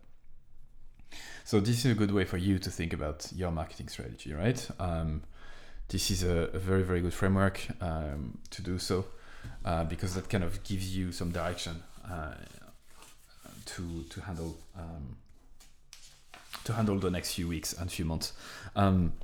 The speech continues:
but overall, I, my, my advice here, and this is the advice I'm giving myself as much as I'm giving you,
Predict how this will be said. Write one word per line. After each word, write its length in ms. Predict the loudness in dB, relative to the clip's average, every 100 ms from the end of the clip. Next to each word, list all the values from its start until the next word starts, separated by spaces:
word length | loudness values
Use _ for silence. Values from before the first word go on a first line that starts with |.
| -2 -4 2
but 100 | 6
overall, 560 | 8 12 12 12 12 10
I, 240 | 6 6
my, 280 | 6 6 6
my 140 | 6 4
advice 420 | 8 10 8 6
here, 160 | 6
and 140 | 4 2
this 160 | 2
is 100 | 2
the 80 | 4
advice 320 | 4 6 4 2
I'm 160 | 4 6
giving 260 | 6 4
myself 400 | 4 4 2 2
as 140 | 0 2
much 180 | 2 2
as 140 | 0
I'm 140 | 0
giving 280 | 0 2 4
you, 300 | 6 6 4